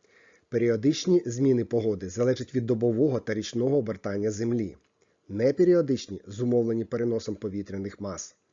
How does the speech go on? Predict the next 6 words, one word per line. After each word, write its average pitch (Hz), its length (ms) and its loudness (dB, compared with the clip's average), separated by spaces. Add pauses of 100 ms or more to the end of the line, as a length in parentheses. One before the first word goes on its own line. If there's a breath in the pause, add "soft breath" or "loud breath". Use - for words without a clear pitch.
(500 soft breath)
Вони 127 200 2
порушують 139 520 2
нормальний 127 420 0
хід - 220 -4
метеорологічних 117 720 -4
елементів. 117 540 -4